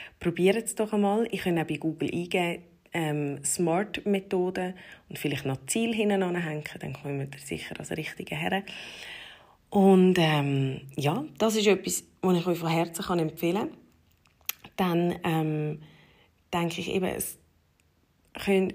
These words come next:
so viele verschiedene Ziele sein. Also macht euch nicht den grössten Druck. Ich hatte jetzt zum Beispiel auch gerade zwei Kundinnen gehabt, die gesagt haben, sie wollen weniger auf Social Media Zeit verbringen, was ich super finde.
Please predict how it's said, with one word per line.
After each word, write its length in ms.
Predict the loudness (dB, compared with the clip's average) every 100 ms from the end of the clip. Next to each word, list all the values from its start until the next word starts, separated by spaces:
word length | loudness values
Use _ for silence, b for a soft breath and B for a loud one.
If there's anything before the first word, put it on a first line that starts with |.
| -6
so 360 | -6 0 0
viele 180 | 0 -2
verschiedene 480 | 0 -4 -2 -2 -2
Ziele 280 | -4 -4 -4
sein. 260 | -4 -6
Also 160 | -4 -2
macht 260 | -2 -2
euch 200 | -2 -2 -4 -2
nicht 460 | 4 4 4 0
den 80 | -4
grössten 520 | 0 0 0 -4 -8
Druck. 360 | -4 -6 -6 -14 B B
Ich 60 | B
hatte 100 | -2
jetzt 200 | -2 -2
zum 80 | 0
Beispiel 240 | 0 -2
auch 80 | -4
gerade 160 | -4 -8
zwei 300 | -2 0 0
Kundinnen 440 | -2 -2 -2 -2
gehabt, 260 | -4 -6 -8
die 60 | -6
gesagt 380 | -4 -4 -4
haben, 120 | -6 -6
sie 100 | -4
wollen 220 | -4 -2
weniger 340 | 0 0 -2
auf 100 | -8
Social 380 | -8 -6 -6 -2
Media 460 | 0 0 0 -4 -4 B B B B
Zeit 260 | -2 -2 -2
verbringen, 600 | -6 -2 0 0 0 -4 -6
was 280 | -4 -4
ich 140 | -4 -8 -12 -18 _ _ _ _ _ _ _
super 500 | -8 -2 -2 -2 -6
finde. 420 | -2 0 2 0